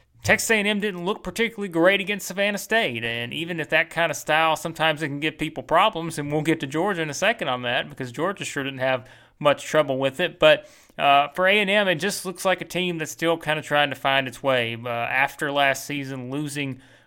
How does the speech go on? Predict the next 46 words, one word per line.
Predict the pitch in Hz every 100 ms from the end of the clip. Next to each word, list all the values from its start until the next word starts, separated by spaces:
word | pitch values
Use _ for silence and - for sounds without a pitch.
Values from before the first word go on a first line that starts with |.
| _
what | 135 151 156
they | 170
lost | 156 147 143 139 -
with | 135
Robert | 139 135 135
Williams, | 127 127 123 123 117
Tyler | 131 135
Davis, | 127 123 120 120 117
Tony | 139 143
George | 131 139 120
Morelos, | 170 175 123 120 113 - _ _ _ _ _ _ _ _
T | 147 135
J | 139 127
Hogue, | 123 123 120 117 - - _ -
uh, | 127 120 113 117 - 147
when | 165 156
you | 151
lose | 170 175
those | 170 180 165
guys, | 156 147 147 139 -
you're | 135
completely | 135 - 165 147
changing | 135 147 143 139
your | 135
style. | - - 127 123 123 113 - - _ -
And | 127 127
it's | 120
just | - 135 - 156
that | 143 135
there's | 156 151
gonna | 147 147 139
be | 131
times | 127 127 120 120
like | 120 110
this. | 120 110 - -
And | 120 120 117 117
that's | 123 -
why | 139 131 135 135
when | 127 127
you | 120
watched | 127 143 -
that | 160 151
game | 143 160
the | 147
other | 131 127
night, | 127 127